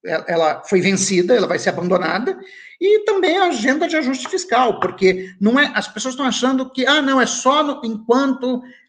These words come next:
é, dura a crise do coronavírus que a gente vai ter que tomar medidas excepcionais. Não,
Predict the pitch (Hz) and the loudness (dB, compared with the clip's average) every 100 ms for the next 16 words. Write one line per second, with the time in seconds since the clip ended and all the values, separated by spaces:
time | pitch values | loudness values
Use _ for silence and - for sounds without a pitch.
0 | - 190 196 233 240 - 220 190 214 214 | -2 0 2 4 4 2 -4 -6 -2 -2
1 | 202 180 180 240 240 - - 214 226 - | 0 0 -2 -2 -2 -4 -8 -6 -6 -10
2 | _ _ 180 202 214 208 208 208 214 208 | _ _ -6 -4 -2 -2 -2 -4 0 0
3 | 208 196 214 214 - 226 - 202 185 180 | 2 0 -2 -2 -2 -4 -2 -2 -2 -2
4 | - 214 233 247 - | 2 4 4 2 0